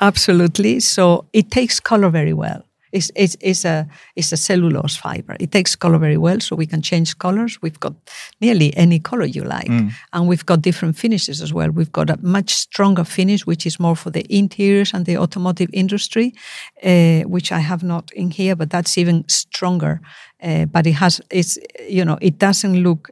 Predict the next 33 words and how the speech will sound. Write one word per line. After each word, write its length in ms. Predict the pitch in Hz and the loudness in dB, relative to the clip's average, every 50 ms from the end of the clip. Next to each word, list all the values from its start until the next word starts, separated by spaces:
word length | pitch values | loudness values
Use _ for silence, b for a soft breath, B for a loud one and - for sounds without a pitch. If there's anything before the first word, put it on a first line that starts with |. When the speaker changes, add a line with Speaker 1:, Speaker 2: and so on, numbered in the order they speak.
| _ _ | _ _
Speaker 1:
exactly 520 | 175 - - - - 170 165 - - 170 - | -12 -8 -8 -6 -4 -4 -6 -6 -6 -4 -2
like, 360 | - 156 156 156 151 - B B B B B B B _ _ _ _ _ _ - | 0 0 0 -2 -4 -6 B B B B B B B _ _ _ _ _ _ -4
you 160 | - 170 170 | -2 -2 0
can 160 | 180 170 165 | 2 2 4
nearly 220 | 170 170 165 156 | 4 6 4 4
see 140 | 151 - 160 | 2 2 0
the 100 | 147 156 | -2 -2
fibres 460 | 151 - 165 156 151 156 - - - | -4 -4 -4 -6 -6 -6 -6 -8 -8
in 80 | - 147 | -6 -8
here. 260 | 143 - - 143 139 - | -8 -10 -10 -12 -6 -2
Speaker 2:
Mm. 200 | 123 120 120 113 | 0 2 2 2
Speaker 1:
That's 180 | 180 180 170 - | 2 0 0 -2
for 160 | - 180 147 | -4 -4 -4
another 300 | - - - - - - | -2 -2 -2 -4 -4 -6
market. 480 | - - - - - - - - - - _ _ - | -8 -8 -10 -12 -16 -20 -20 -20 -20 -20 _ _ -10
Yes. 340 | - - - 165 - - - b b b | -10 -8 -8 -10 -12 -12 -14 b b b
Speaker 2:
Right. 140 | - 120 117 113 | 0 2 2 2
Speaker 1:
It's 100 | 113 113 | 2 2
super 300 | - 277 254 - 202 180 | 0 0 2 2 2 2
versatile. 540 | 180 208 202 - - - - - 151 147 | 2 2 0 0 -4 -6 -6 -4 -2 0
We've 180 | 156 180 180 147 | 0 0 0 0
got 140 | - 202 190 | -2 0 0
a 80 | 190 185 | 0 0
yarn 380 | 175 202 196 - - - 156 - | 0 0 -2 -2 -2 -2 -4 -6
as 180 | - 151 - - | -8 -10 -12 -12
well, 280 | - - - - - b b b b b b b b | -10 -10 -10 -10 -12 b b b b b b b b
uh, 140 | - 170 156 - - | -12 -12 -12 -10 -12
coming, 360 | - - 180 165 156 151 160 | -10 -8 -6 -4 -4 -4 -4
which 260 | 160 165 165 - - - _ _ _ _ _ _ _ _ _ _ _ _ _ _ - 196 | -4 -6 -6 -8 -12 -16 _ _ _ _ _ _ _ _ _ _ _ _ _ _ -4 0
I 80 | 196 202 | 2 2
also 180 | 202 180 - 151 | 2 2 0 -2
have 200 | - - - _ | -6 -8 -10 _
there. 280 | - - - 165 185 226 | -14 -12 -10 -10 -10 -10